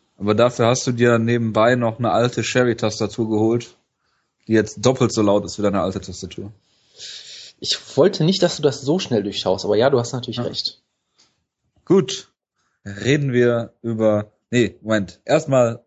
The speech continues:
Speaker 1: wir haben inhaltlich einiges zu bieten heute.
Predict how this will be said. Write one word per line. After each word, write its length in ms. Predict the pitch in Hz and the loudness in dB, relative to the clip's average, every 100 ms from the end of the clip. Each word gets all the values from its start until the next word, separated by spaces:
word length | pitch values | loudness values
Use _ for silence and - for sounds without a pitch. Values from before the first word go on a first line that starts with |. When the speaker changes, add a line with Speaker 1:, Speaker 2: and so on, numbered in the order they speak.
| - | -6
Speaker 1:
wir 220 | 117 127 | -2 0
haben 140 | 143 | -2
inhaltlich 720 | - 170 139 104 - 110 - _ _ | -2 0 0 0 -4 -6 -8 _ _
einiges 540 | - 165 185 156 120 117 | 2 4 4 4 2 -2
zu 120 | 117 | -12
bieten 280 | 117 127 117 | -12 -12 -10
heute. 400 | 107 107 123 139 | -8 -8 -8 -12